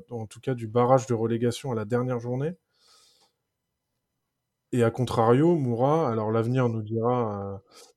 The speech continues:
parce que pour, euh, de, de, des clubs comme ceux-là, comme tu le disais, un championnat homogène, euh, ça fait forcément mal de, de, de, de jouer une campagne européenne si ça vient se prolonger pour eux.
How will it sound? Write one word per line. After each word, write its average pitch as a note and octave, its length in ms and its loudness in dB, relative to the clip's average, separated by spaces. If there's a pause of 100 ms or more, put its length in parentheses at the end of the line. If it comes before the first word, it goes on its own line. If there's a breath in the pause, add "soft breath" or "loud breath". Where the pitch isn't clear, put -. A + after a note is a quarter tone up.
(100)
parce - 140 -14
que G#2 100 -12
pour, G#2 220 -8
euh, G2 380 -6 (220)
de, G#2+ 300 -16
de, A2 180 -12
des A2+ 160 -10
clubs G#2+ 220 -8
comme A2 200 -8
ceux-là, A#2+ 760 -2
comme A2 180 -6
tu - 120 -12
le G#2+ 60 -10
disais, A2+ 220 -2
un A#2 120 0
championnat A2 420 -6
homogène, A#2 680 -4 (560 soft breath)
euh, G2+ 600 -8
ça G#2 180 -10
fait A2 160 -10
forcément C3+ 640 -2
mal C3 260 0
de, A2 260 -6
de, G2+ 540 -12 (720 soft breath)
de, G#2+ 420 -6
de G#2+ 160 -6
jouer A2+ 220 0
une A2+ 80 0
campagne A#2+ 360 2
européenne A#2 420 0
si A2+ 160 -8
ça A2 160 -2
vient A2 180 -4
se - 80 -10
prolonger A2+ 400 -6
pour A#2 300 -4
eux. F3 120 -6